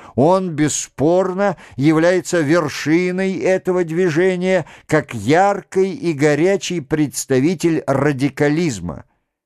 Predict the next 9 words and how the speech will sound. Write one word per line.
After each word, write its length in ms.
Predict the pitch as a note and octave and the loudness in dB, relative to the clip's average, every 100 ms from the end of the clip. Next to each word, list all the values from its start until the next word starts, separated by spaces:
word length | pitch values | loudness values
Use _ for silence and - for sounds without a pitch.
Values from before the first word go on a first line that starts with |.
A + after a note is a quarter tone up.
| _ | _
Секуляризация 1300 | - G#3 - G3+ G3 F#3+ G3 F3 G#3+ G3+ - F3 E3 | -2 0 2 2 2 2 2 2 0 0 -2 0 0
мысли 680 | F3 G#3 F#3 - A#2 G#2+ - | 0 -4 -4 -4 -2 -2 -4
шла 380 | - - F3 E3 | -4 0 2 2
в 100 | C#3+ | 0
России 520 | C#3+ C3+ - F3+ E3+ | -2 -4 -6 -2 0
восемнадцатого 840 | D#3 D3+ C#3 C#3+ E3 - - C#3+ | 0 -2 -4 -2 -4 -4 -2 0
века 320 | C#3+ D#3+ F3 D#3+ | 2 0 0 -2
очень 360 | D#3 - D#3 | -2 -2 -4
быстро 600 | D3+ A3+ F3+ - - C#2+ | 0 0 -2 -6 -10 -10